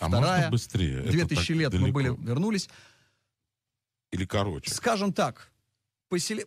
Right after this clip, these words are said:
Speaker 2: палестинцы пришли туда, и арабы, с захватом халифов. Начался джихад, они пришли, Абу Бакр, многие другие, и расселились. Многие палестинцы сегодняшние поселились там как рабочие в девятнадцатом веке, остались там жить. Поселинцы это, пас-, пал-, палестинцы — это молодой народ.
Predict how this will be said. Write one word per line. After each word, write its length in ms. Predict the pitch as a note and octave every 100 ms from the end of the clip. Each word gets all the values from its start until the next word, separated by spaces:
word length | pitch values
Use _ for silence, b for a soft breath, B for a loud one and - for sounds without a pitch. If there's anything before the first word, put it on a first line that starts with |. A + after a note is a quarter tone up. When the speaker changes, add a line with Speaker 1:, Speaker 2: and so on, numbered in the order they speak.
| -
Speaker 2:
палестинцы 540 | G#3 A3+ - C#4 -
пришли 320 | F3+ F3 G3+
туда, 240 | E3 D3+ C3+
и 40 |
арабы, 360 | C#3 F3+ A3+ F3+
с 40 |
захватом 800 | C#3 B2+ C#3+ D#3 F3 E3 D3 C3+ - _ _ _ _ _ _ _ - -
халифов. 640 | - E3 C3+ - - _ _ _ _ _
Начался 320 | C#3+ D3 - C3+
джихад, 440 | A#2+ C3 G3+ F#3+ -
они 160 | A#2
пришли, 480 | A2 A#2+ F3 F3+ G#3 b b b
Абу 180 | B2+ A#2+
Бакр, 420 | A#2 F#3 F3 - -
многие 300 | B2 A#2 A#2+
другие, 340 | C#3 E3+ G3
и 160 | A3 G#3+
расселились. 720 | F#3+ - D3 A2+ A2+ - - _
Многие 360 | - G3 B3 G3+
палестинцы 480 | - E3+ - C#3+ C#3
сегодняшние 480 | F#3 F#3+ E3+ D3 C3+
поселились 440 | B2+ C3+ D#3 C#3+
там 160 | - A#2+
как 200 | - -
рабочие 440 | A#2 C#3 C3 G#2+
в 40 |
девятнадцатом 520 | A2 G#2+ A2 A2+ - G2+
веке, 260 | G2 -
остались 340 | - - - -
там 180 | - -
жить. 280 | - - _ _ _ _ _
Поселинцы 400 | D3+ D3 A3+ G#3+
это, 120 | D#3+ -
пас-, 180 | D3+ -
пал-, 260 | - D#3+
палестинцы — 420 | E3 F#3+ - A3 G3
это 100 | C#3+
молодой 340 | C3+ C3+ C3
народ. 380 | A2+ G#2+ -